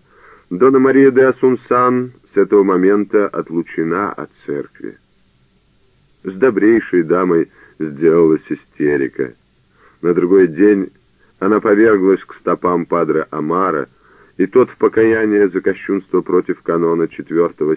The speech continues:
сессии седьмой Святого Триденского собора наложил на неё епитемию. Триста заказных мес по пяти тостанов во спасение душ чистилища.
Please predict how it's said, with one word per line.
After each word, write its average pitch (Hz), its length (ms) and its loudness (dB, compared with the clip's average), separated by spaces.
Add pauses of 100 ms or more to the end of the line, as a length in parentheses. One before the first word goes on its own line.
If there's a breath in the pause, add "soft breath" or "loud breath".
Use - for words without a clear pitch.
(100)
сессии 80 600 -2 (440 soft breath)
седьмой 80 540 0
Святого 80 420 2
Триденского 78 720 -4
собора 82 480 0 (340 soft breath)
наложил 98 680 2
на 110 100 2
неё 95 460 2 (100)
епитемию. 73 960 -8 (760)
Триста 120 800 2 (180)
заказных 82 840 -2
мес 85 340 0 (600 soft breath)
по 85 120 -2
пяти 98 400 -2
тостанов 98 680 -4 (580)
во 87 180 -2
спасение 85 760 -2
душ 71 280 -6 (140)
чистилища. 64 840 -12